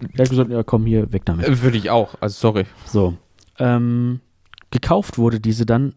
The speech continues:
Speaker 1: achtzehnhunderteinundneunzig von einem Harrison Milton Williams. So, dessen Sohn Harry
Speaker 2: Mhm.
Speaker 1: wiederum, auch dem ist ein bisschen was Unglückliches passiert.
Speaker 2: <laughs>
Speaker 1: Ähm,
Speaker 2: Zufälle passieren.
Speaker 1: versuchte nämlich wohl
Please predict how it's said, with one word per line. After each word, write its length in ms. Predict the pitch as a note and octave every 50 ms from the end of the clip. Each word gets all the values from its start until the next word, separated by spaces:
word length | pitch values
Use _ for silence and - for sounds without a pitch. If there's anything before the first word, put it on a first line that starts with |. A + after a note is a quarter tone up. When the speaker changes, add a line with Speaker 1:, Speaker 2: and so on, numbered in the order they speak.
| _ -
Speaker 1:
achtzehnhunderteinundneunzig 1200 | - D#3 - - - - D3 C#3 C3 B2+ B2 - - A#2+ B2 C3+ C3 A#2 A#2 A#2+ C3 - - -
von 140 | - C3 A2
einem 260 | A2+ A2+ A2 G2+ G2
Harrison 460 | A#2+ C#3 D#3+ D#3+ D3+ - D3 C3+ A#2
Milton 420 | A2+ A#2+ C3+ C#3 - - C3+ B2+ A#2
Williams. 520 | A2 G#2+ F#2+ F2 E2 F2 - - - - _ _ _ _ _ _ _ _ _ _ _ _ _ _ _ _ _ _ _
So, 260 | - - - - - _ _ _ - - - - - - - - -
dessen 320 | - F3+ F#3 - - C3+ B2+
Sohn 220 | A#2 A#2+ B2 A#2 A2
Harry 420 | A#2+ D#3 E3 C3+ G#2 G#2 A#2 E3 F3+ -
Speaker 2:
Mhm. 320 | D#3 A#2 A2 A2 C3 F3 G#3+ - _ _ _ _ _ _ _ -
Speaker 1:
wiederum, 540 | A#2+ A2+ G#2+ G#2 G2 G2+ G#2+ B2+ D3+ D#3 D#3+ _ _ _ - - -
auch 120 | - -
dem 220 | - C#3 C3+ C3 A#2
ist 180 | G#2+ - - - _ -
ein 460 | - D3+ D#3 F3 D3 A2+ B2+ C3+ C3 B2+
bisschen 320 | B2 A2+ - - G#2+ G2
was 340 | G2+ G2 - - - - - - _ _ _ _ _ _ _ _ _ -
Unglückliches 520 | - A#2+ A#2+ A2+ G#2+ G#2 G#2+ G2+ A2 G2+
passiert. 400 | - - G#2 G2 A2 A#2 C3 D3+
Speaker 2:
<laughs> 100 | - - - - - - - C6+ - C6+ C6+ - - - - - A4
Speaker 1:
Ähm, 420 | G#4+ - C3+ C3+ C3+ C3+ C#3 C#3 C3+
Speaker 2:
Zufälle 380 | C3+ - E3 C3+ - G2+ G#2+
passieren. 320 | G#2+ - E3 D#3+ - C#3 C3+
Speaker 1:
versuchte 500 | C#3 C3 B2+ C#3+ F#3 G3 - - D#3 C#3+
nämlich 300 | C#3+ C3+ C3+ C#3+ B2+ B2+
wohl 300 | B2 B2+ C3+ C3+ B2+ A2